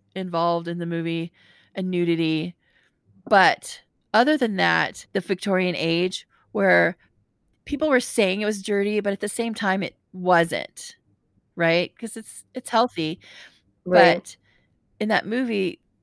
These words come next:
Speaker 1: I mean, it's a movie. There, it had to be, and I sat down and I watched it a couple weeks ago with my folks, and I had forgotten, 'cause it's a nineties movie, that there <laughs> was so much nudity and
Speaker 2: Mm-hmm.
Speaker 1: sex. So that was a little, that was a little uncomfortable.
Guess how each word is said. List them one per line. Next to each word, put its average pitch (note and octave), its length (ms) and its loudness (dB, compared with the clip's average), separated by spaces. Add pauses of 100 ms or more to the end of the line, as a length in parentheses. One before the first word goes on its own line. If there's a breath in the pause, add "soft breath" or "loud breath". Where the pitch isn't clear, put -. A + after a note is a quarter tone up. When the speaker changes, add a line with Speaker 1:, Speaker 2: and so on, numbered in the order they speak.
(220)
Speaker 1:
I C4 100 -8
mean, D#4+ 100 -6
it's D#4+ 160 -6
a D#4 80 -4
movie. D4 400 -2
There, - 260 -2
it - 100 -10
had A#3 140 -8
to A3 60 -10
be, - 140 -16
and A3+ 120 2
I C4 200 2
sat E4 340 2
down C4 220 4
and A3 80 0
I G3 80 4
watched F3 420 2
it C4 100 -4
a B3+ 60 -2
couple G#3 280 -8
weeks F3+ 220 -6
ago G#3 320 -2 (360 soft breath)
with G3+ 140 -2
my F#3 160 0
folks, F3 400 0
and F#3+ 100 -2
I G3 40 0
had G#3 100 -2
forgotten, F#3+ 800 -2
'cause B3+ 160 -6
it's D4+ 160 -6
a E4 80 -2
nineties F#3 540 -2
movie, D#3 400 -4 (520 soft breath)
that A3+ 120 -2
there - 120 4
<laughs> - 160 0
was - 280 -2 (380 loud breath)
so - 200 2
much A3 140 0
nudity F#3+ 400 4
and F#3+ 100 2
Speaker 2:
Mm-hmm. - 100 -4
Speaker 1:
sex. - 180 -14
So F#3+ 60 -8
that A#3 120 2
was A#3 100 -2
a G#3 40 -8
little, F3+ 280 -2 (500 soft breath)
that - 100 -8
was F#4+ 80 -2
a C4 40 0
little G#3 220 4
uncomfortable. F#3+ 640 -8